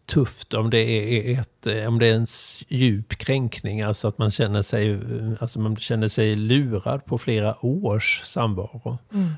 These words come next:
Speaker 1: Att det har varit ett spel där man har varit med om då, eh, och så har det funnits någon annan som,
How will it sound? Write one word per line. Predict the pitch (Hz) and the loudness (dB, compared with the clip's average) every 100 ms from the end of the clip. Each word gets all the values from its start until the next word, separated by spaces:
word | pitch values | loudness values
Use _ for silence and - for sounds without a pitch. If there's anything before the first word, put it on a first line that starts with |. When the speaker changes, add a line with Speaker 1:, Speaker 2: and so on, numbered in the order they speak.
| - | -6
Speaker 1:
Att | 143 | -4
det | 117 | 0
har | 113 | 0
varit | 113 | 0
ett | 120 - | -2 -2
spel | - - 123 156 135 | -4 0 2 4 4
där | 110 104 | 4 2
man | 104 107 | 2 2
har | 113 104 | 0 0
varit | 101 - - | -2 -6 -6
med | 107 107 95 95 | -2 0 0 0
om | 92 104 107 | -2 -2 -4
då, | - 123 - - | -2 -4 -6 -8
eh, | 160 101 101 107 113 - - _ | -6 -4 -4 -6 -8 -14 -20 _
och | 113 | -6
så | - 107 | -2 0
har | 117 | 0
det | 104 | 0
funnits | - 107 101 - | 0 0 0 -2
någon | 110 | 0
annan | 110 110 101 98 | 2 2 0 0
som, | - 101 | 0 -2